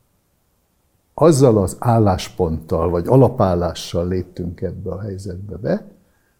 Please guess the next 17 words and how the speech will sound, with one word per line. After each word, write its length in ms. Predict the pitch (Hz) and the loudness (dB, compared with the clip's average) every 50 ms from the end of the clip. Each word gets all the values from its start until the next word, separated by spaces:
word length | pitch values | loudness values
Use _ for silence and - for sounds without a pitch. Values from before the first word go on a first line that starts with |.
| _ _ _ | _ _ _
hogy 180 | - 104 92 | -2 0 2
mi 140 | 98 117 120 | 4 6 8
azt 240 | 131 156 151 - - | 8 6 6 4 -2
fogjuk 440 | - - 117 98 92 95 92 82 - | 0 0 2 2 4 2 0 2 2
első 460 | 98 98 95 - - - - 95 87 | 2 2 2 0 -4 -4 -2 -2 -2
hírnek 680 | 87 90 90 85 85 82 85 80 78 78 - - - _ _ _ _ _ _ _ _ _ _ _ _ _ _ _ _ _ _ _ _ | -2 -2 -2 -2 -2 -4 -4 -6 -6 -10 -14 -18 -20 _ _ _ _ _ _ _ _ _ _ _ _ _ _ _ _ _ _ _ _
továbbítani, 1080 | _ - 92 95 95 92 101 104 123 127 127 - - 127 127 139 147 156 151 - - - _ _ _ _ _ _ | _ -2 -2 0 0 -2 0 0 0 0 0 0 0 2 2 2 2 0 -2 -8 -20 -20 _ _ _ _ _ _
ami 200 | _ 110 98 98 | _ -4 -2 -2
Moszkvából 640 | 87 87 90 - - - 110 101 101 101 104 110 107 | -2 -2 -4 -6 -2 2 2 2 2 4 2 0 2
érkezik, 760 | 110 110 113 113 - - 120 120 117 156 180 - - - - _ _ _ | 2 0 0 -4 -6 -4 -4 -2 -2 -4 -4 -4 -8 -20 -20 _ _ _
ami 280 | - 98 85 85 85 - | -10 -8 -6 -6 -8 -6
Csernobilból 800 | - - 90 90 92 98 98 95 101 104 104 101 101 107 107 107 | -2 -2 -2 0 0 -2 -4 -4 -4 -4 -4 -4 -2 -2 0 0
érkezik, 720 | 110 110 107 107 - - 113 107 107 127 143 135 - - - | 0 -2 -2 -6 -8 -8 -8 -6 -4 -4 -6 -6 -10 -16 -18
ami 440 | - 104 104 92 92 90 90 92 90 _ _ _ _ _ _ _ _ _ _ _ _ _ _ _ _ | -10 -6 -4 -4 -4 -4 -4 -6 -8 _ _ _ _ _ _ _ _ _ _ _ _ _ _ _ _
mondjuk 380 | _ 90 90 82 87 85 - _ | _ -12 -12 -10 -12 -12 -14 _
Kijevből 580 | - 104 87 82 82 82 90 92 98 90 90 | -6 -4 -4 -4 -6 -8 -10 -12 -12 -10 -8
érkezik. 540 | 104 104 98 - _ - - - - - - | -8 -10 -10 -14 _ -18 -18 -18 -18 -20 -20